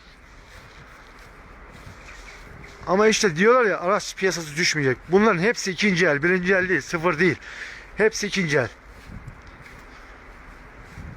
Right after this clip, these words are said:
Şimdi ben şu ana kadar gördüğüm Renault,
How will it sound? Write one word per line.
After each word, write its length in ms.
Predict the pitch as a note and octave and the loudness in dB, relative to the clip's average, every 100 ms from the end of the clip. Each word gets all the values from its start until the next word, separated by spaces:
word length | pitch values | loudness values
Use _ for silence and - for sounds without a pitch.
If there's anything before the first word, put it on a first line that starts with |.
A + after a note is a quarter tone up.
| - - - - - - - | -18 -20 -20 -20 -18 -18 -10
Şimdi 380 | - - A3 G3+ | -2 2 2 4
ben 160 | A3 | 2
şu 200 | F#3+ G#3 | 2 2
ana 100 | A3 | 4
kadar 180 | A3 G#3+ | 4 4
gördüğüm 500 | F3 A3 F#3+ A3 G3 | 4 4 4 0 0
Renault, 320 | A3 G#3+ G3+ | 2 2 0